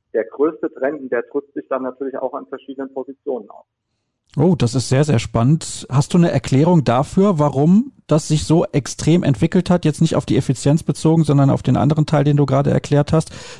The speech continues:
Speaker 2: dass
Speaker 1: Ja.
Speaker 2: eben weniger Angriffe gespielt werden. Woran liegt das?
Speaker 1: Das finde ich eine gute Frage, weil wir im selben Zeitraum aber über unsere Sportart behaupten würden, und das mache ich auch, dass das ein High-Speed-Game geworden ist.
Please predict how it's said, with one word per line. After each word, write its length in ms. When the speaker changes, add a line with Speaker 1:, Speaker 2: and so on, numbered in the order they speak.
Speaker 2:
dass 140
Speaker 1:
Ja. 160
Speaker 2:
eben 280
weniger 420
Angriffe 400
gespielt 480
werden. 240
Woran 220
liegt 240
das? 240
Speaker 1:
Das 160
finde 200
ich 100
eine 100
gute 260
Frage, 540
weil 720
wir 500
im 160
selben 320
Zeitraum 460
aber 400
über 200
unsere 280
Sportart 480
behaupten 520
würden, 240
und 80
das 160
mache 240
ich 160
auch, 320
dass 160
das 160
ein 120
High-Speed-Game 880
geworden 440
ist. 140